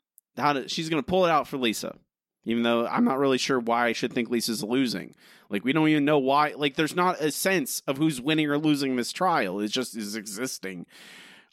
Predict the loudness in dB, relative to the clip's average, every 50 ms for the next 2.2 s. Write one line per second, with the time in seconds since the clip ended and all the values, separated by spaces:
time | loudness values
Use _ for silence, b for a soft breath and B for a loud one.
0 | B 0 2 2 2 2 2 2 2 2 2 2 2 4 2 2 2 0 -2 -2
1 | 0 -2 -2 -2 -2 -4 0 2 4 4 6 4 4 2 2 2 0 0 -2 -4
2 | -8 -10 -10